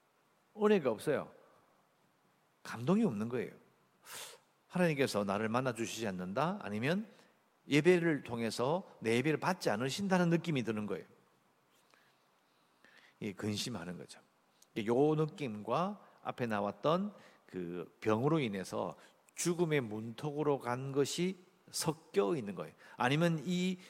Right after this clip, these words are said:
"주의 얼굴을 가리심에 내가 근심했다"는 요게 바로 자기의 질병, 병에 걸리기 직전에 있었던 일인지도 몰라요.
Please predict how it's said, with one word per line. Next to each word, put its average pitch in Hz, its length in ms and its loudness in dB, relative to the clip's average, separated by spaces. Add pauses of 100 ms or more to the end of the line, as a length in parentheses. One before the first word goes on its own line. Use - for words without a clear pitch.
(160)
"주의 180 260 8
얼굴을 143 440 8
가리심에 131 540 -2
내가 110 280 4
근심했다"는 127 800 -2
요게 117 800 0
바로 139 440 2 (240)
자기의 117 440 -2
질병, 147 580 0 (260)
병에 127 340 4
걸리기 127 480 0
직전에 190 840 0
있었던 160 460 0
일인지도 117 640 -4
몰라요. 80 420 -10